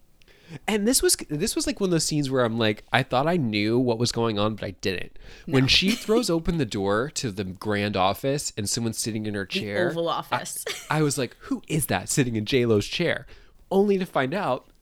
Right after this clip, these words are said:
Speaker 2: Not
Speaker 1: it's
Speaker 2: J Lo's chair.
Speaker 1: J Lo's boss sitting in the right chair. <laughs>
Speaker 2: <laughs> J Lo's boss in her chair.
Speaker 1: In her chair. And it's Kathy Najimy.
Speaker 2: Yeah.
Speaker 1: And
Speaker 2: She's
Speaker 1: doing a gr-
Speaker 2: amazing.
Speaker 1: doing a great job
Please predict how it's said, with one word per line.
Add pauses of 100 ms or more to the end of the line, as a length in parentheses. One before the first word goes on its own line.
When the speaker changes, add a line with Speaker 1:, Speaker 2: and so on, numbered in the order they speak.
(100)
Speaker 2:
Not
Speaker 1:
it's
Speaker 2:
J
Lo's
chair.
Speaker 1:
J
Lo's
boss
sitting
in
the
right
chair. (440)
<laughs>
Speaker 2:
<laughs>
J
Lo's
boss
in
her
chair. (380)
Speaker 1:
In
her
chair. (640)
And
it's
Kathy
Najimy. (220)
Speaker 2:
Yeah.
Speaker 1:
And (180)
Speaker 2:
She's
Speaker 1:
doing
a
gr-
Speaker 2:
amazing. (520)
Speaker 1:
doing
a
great
job